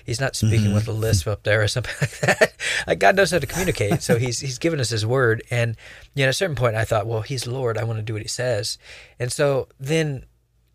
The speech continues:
Speaker 1: what, what I noticed was, a-, and this is a very simple thing to kinda notice, like, when you have eyes to see and ears to hear, but I started to notice that there was a lot of people that whenever you tried to point to something in the Bible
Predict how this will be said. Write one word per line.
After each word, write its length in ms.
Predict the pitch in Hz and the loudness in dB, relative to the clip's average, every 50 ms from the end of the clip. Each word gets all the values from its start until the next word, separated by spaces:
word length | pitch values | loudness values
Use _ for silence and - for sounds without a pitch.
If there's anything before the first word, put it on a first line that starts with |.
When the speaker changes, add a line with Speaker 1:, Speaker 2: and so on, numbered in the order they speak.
| _ _ | _ _
Speaker 1:
what, 300 | 147 139 180 202 - - | 0 6 6 6 6 6
what 120 | 165 190 | 6 6
I 60 | 180 | 6
noticed 640 | 147 131 147 202 254 269 - 135 110 - - - - | 6 6 2 0 2 4 2 2 2 0 -4 -8 -4
was, 400 | 110 117 113 110 110 107 - - - | -2 -2 0 0 0 -2 -4 -6 -8
a-, 180 | 123 131 - - | -8 -8 -8 -6
and 240 | 139 139 135 135 135 | -8 -6 -6 -4 -6
this 180 | 180 202 - | -6 -6 -4
is 140 | 165 147 123 | -6 -6 -6
a 60 | 120 | -4
very 320 | 107 113 123 127 117 110 104 | -2 0 0 0 0 -2 -2
simple 440 | - - 156 143 - 127 117 110 104 | -4 -6 -6 -6 -4 -4 -2 -2 -4
thing 280 | - - 117 113 107 | -4 -6 -6 -6 -8
to 80 | 101 107 | -10 -10
kinda 260 | - - 110 107 104 | -8 -8 -8 -6 -6
notice, 420 | 104 98 101 104 95 - - - | -8 -8 -8 -8 -6 -8 -8 -8
like, 200 | - 101 101 - | -8 -10 -10 -10
when 160 | 117 107 107 104 | -10 -8 -8 -8
you 220 | 101 104 104 - _ _ _ _ _ _ | -8 -10 -12 -12 _ _ _ _ _ _
have 180 | - 120 117 110 | -4 -2 0 0
eyes 240 | 113 113 110 104 - | 0 0 0 -2 -4
to 80 | 113 | -6
see 180 | - - 113 110 | -8 -6 -6 -6
and 100 | 107 107 | -6 -6
ears 200 | 107 107 104 - | -6 -8 -8 -8
to 80 | 110 104 | -8 -8
hear, 180 | 117 117 117 | -6 -4 -4
but 220 | 110 107 110 101 - _ _ _ - - - - - - - - _ | -4 -4 -6 -6 -8 _ _ _ -20 -20 -20 -20 -20 -20 -20 -12 _
I 20 | 113 | -8
started 260 | - - 185 160 135 | -2 -2 -2 -2 -2
to 60 | 127 | -6
notice 340 | 120 127 139 147 143 120 - | -4 -2 -2 0 0 -2 -2
that 120 | - 98 - | -6 -6 -4
there 140 | - 120 123 | -4 -4 -4
was 120 | 127 110 | -2 -4
a 60 | 110 | -4
lot 240 | 107 110 123 151 185 | -4 -4 -4 -4 -4
of 80 | 175 - | -6 -6
people 360 | - 170 175 - - 104 101 | -6 -6 -6 -4 -6 -8 -6
that 220 | 107 104 90 - | -6 -8 -8 -8
whenever 400 | 117 117 117 113 - 160 185 220 220 | -8 -8 -8 -6 -6 -6 -4 -4 -4
you 160 | 170 123 120 | -4 -4 -6
tried 280 | 117 - - 120 117 110 110 | -6 -4 -4 -4 -4 -2 -6
to 80 | 104 | -8
point 440 | - _ - - 151 147 139 - - | -8 _ -10 -8 -6 -6 -6 -8 -8
to 100 | - 117 | -8 -6
something 380 | - - - 120 107 - 101 113 | -6 -4 -6 -6 -6 -6 -8 -8
in 80 | 104 - | -8 -10
the 60 | - 117 | -10 -10
Bible 500 | 113 - 110 110 107 - 87 82 - | -6 -4 -4 -4 -4 -6 -8 -8 -8